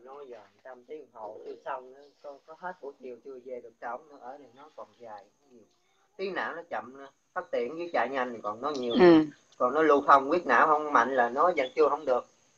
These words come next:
Speaker 1: Phải đứt dây não nó cầm. Nó thậu một hai ba tiếng mới nói ta lại,
Speaker 2: Ừ.
Speaker 1: mới mở nguồn nói. Cũng như cái nguồn ok, nó ngắt lời rồi mà bấm, ờ, gãy đứt cọng dây lạnh, dây nóng là nó hát không có được.
Speaker 2: Ừ.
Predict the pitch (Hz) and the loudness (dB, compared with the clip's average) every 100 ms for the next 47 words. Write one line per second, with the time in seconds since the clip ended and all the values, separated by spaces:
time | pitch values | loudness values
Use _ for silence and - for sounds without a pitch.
0 | _ - 147 147 - 196 196 156 139 117 | _ 0 0 0 4 4 6 -2 0 0
1 | 143 160 143 139 - _ - _ _ _ | 0 2 2 0 -4 _ -20 _ _ _
2 | 170 156 131 147 127 156 143 139 160 175 | -4 4 4 4 0 4 4 4 2 2
3 | 170 170 180 143 113 101 - 180 165 160 | 2 2 2 2 2 0 0 4 4 4
4 | 160 131 151 123 117 139 165 _ _ _ | 0 -2 -2 -8 -6 -6 -6 _ _ _
5 | _ _ _ _ 147 185 180 170 226 196 | _ _ _ _ -6 -4 2 4 4 2
6 | 143 131 170 160 185 175 175 208 214 - | 0 0 -2 6 8 10 10 6 0 4
7 | 156 143 139 139 135 135 - _ _ _ | 8 8 8 2 0 -6 -10 _ _ _
8 | - 170 233 196 185 175 170 - - - | 4 4 4 0 -2 -4 -2 -2 0 2
9 | - - - 508 202 226 254 - 156 185 | 4 4 8 8 8 8 6 6 2 2
10 | 170 143 160 175 170 202 214 147 151 202 | 2 0 -2 -4 -2 -4 -2 -6 -8 -12
11 | 214 180 185 135 131 _ _ _ 156 | -12 -14 -10 -10 -10 _ _ _ -8